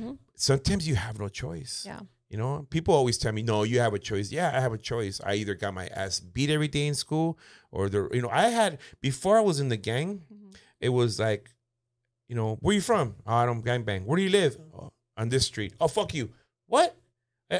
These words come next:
Speaker 2: like, I had a choice to pick where I live.
Speaker 1: Yeah.
Speaker 2: So that's what made me go into the gangs and all that,
Speaker 1: Yeah.
Speaker 2: because I'm like, "Well, might as well," because at least now I have people that will help me.
Speaker 1: Yeah.
Speaker 2: Back then I had nobody else on my own. So,
Speaker 1: Yeah.
Speaker 2: but yeah,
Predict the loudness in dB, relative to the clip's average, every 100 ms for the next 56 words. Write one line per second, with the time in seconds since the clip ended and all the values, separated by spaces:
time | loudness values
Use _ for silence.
0 | 0 0 2 2 4 2 0 -2 0 0
1 | -2 -4 -6 -8 -8 -6 -2 0 2 2
2 | 0 -2 _ _ _ _ -16 -14 -10 0
3 | 2 2 0 -6 -6 -6 -8 -8 -10 -12
4 | -14 -14 -12 -14 -14 -14 -14 -14 -16 -20
5 | -20 -20 -20 -18 -16 -12 -10 -10 -6 -2
6 | 0 0 2 2 2 -2 -8 -8 -4 -2
7 | -2 -2 -2 -2 -2 -2 -4 -6 -8 -6
8 | -6 -6 -8 -10 -14 _ _ -16 -14 -14
9 | -18 -6 -4 -2 -4 -4 -6 -6 -8 -8
10 | -10 -10 -16 -14 -16 -14 -12 -12 -16 -20
11 | _ -18 -14 -6 0 2 2 0